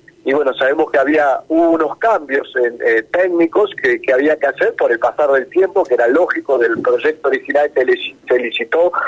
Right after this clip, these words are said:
a lo que es ahora, y bueno, eso fue lo que estuvimos haciendo hasta ahora, y que bueno, nos hemos puesto de acuerdo en Casa Central, en conjunto con la empresa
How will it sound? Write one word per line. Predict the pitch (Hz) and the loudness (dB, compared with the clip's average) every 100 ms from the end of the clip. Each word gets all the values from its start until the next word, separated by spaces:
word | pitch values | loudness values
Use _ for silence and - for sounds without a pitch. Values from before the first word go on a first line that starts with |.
| - | -2
a | - 117 | -2 0
lo | 120 | 0
que | 147 | 0
es | 156 | -2
ahora, | 170 208 214 226 254 _ - - - - | 0 0 2 2 0 _ -20 -20 -20 -6
y | 143 | -2
bueno, | 147 | 2
eso | 165 170 175 | 0 0 -2
fue | - 214 | 2 2
lo | 196 | 2
que | 160 | -2
estuvimos | 147 147 165 151 143 | -2 2 2 2 0
haciendo | 170 165 151 | 0 0 0
hasta | - | 2
ahora, | 170 202 226 | 2 2 2
y | 220 | 0
que | 147 | 0
bueno, | 131 127 | 2 2
nos | 139 | 0
hemos | 147 139 | 0 -2
puesto | - 170 156 - 120 - - - - | 2 0 2 2 2 -2 -20 -20 -2
de | 143 | 0
acuerdo | 131 - 190 156 | 0 2 2 2
en | - | 2
Casa | 151 151 131 | -2 -2 -4
Central, | 139 170 214 165 | -4 2 2 2
en | 127 | 2
conjunto | 127 123 151 151 135 | 0 2 -2 0 0
con | 123 123 | 2 2
la | |
empresa | 135 - - - - | 0 0 -2 0 0